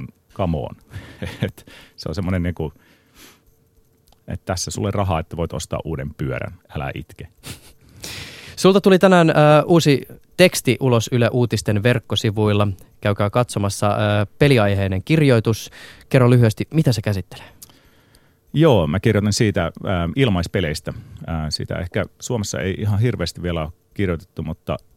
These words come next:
Speaker 1: mutta tossa ainakin englanninkielisessä mediassa on ollut paljon asiaa siitä, että, ö, i-, ilmaispeleissä hyvin pieni yleisö tuottaa hyvin ison osan siitä rahasta ja, ja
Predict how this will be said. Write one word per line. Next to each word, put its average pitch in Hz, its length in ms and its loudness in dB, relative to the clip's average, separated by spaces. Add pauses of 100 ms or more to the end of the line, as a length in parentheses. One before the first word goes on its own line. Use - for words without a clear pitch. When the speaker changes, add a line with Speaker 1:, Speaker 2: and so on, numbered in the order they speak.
Speaker 1:
mutta - 320 -10
tossa - 300 -8
ainakin 85 300 -6
englanninkielisessä 78 600 -6
mediassa 76 420 -6
on 73 40 -6
ollut 73 220 -10
paljon 76 280 -4
asiaa 67 220 -10
siitä, 73 300 -6
että, 67 260 -10 (1400)
ö, 90 380 0 (400)
i-, 95 220 -6
ilmaispeleissä 92 1160 -4 (840)
hyvin 117 220 2
pieni 104 260 2
yleisö 90 320 0
tuottaa 82 400 -6
hyvin 82 380 -6 (120)
ison 85 280 -6
osan 80 240 -8
siitä 76 220 -10
rahasta - 500 -8 (220)
ja, 78 140 -8 (140)
ja 80 200 -6